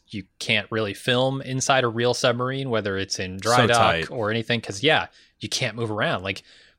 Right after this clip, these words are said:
Speaker 1: it, they're almost like, uh, the I S S or something, or a space shuttle in,
Speaker 2: Mm-hmm.
Speaker 1: in how cramped they are. Um, and Sean
Speaker 2: And for
Speaker 1: Connery,
Speaker 2: very similar reasons. <laughs>
Speaker 1: Yeah, absolutely. Um,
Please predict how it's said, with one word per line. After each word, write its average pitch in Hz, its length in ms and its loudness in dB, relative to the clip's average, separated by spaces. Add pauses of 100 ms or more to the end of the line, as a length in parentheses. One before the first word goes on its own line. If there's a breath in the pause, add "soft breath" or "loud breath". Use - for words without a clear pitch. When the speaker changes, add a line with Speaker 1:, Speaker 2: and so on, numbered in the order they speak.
(140)
Speaker 1:
it, 135 340 -2
they're 139 180 4
almost 139 320 4
like, 120 440 4
uh, 104 460 4 (140)
the 123 120 2
I 117 180 6
S 110 160 0
S 107 260 2
or 95 80 -6
something, 92 460 -8
or 95 120 -8
a 98 40 -4
space - 340 -4
shuttle 90 460 -2
in, 101 120 -4
Speaker 2:
Mm-hmm. 165 80 -4
Speaker 1:
in 104 260 -6
how 95 180 -4
cramped - 460 -6
they 92 100 -8
are. - 300 -10 (580 soft breath)
Um, 98 440 -2
and 113 180 -2
Sean 131 140 4
Speaker 2:
And 107 40 -4
for 113 60 0
Speaker 1:
Connery, 123 200 6
Speaker 2:
very 107 100 2
similar 120 260 4
reasons. 110 520 -2 (380)
<laughs> - 340 -8
Speaker 1:
Yeah, 143 440 4
absolutely. 117 560 0
Um, 104 420 -2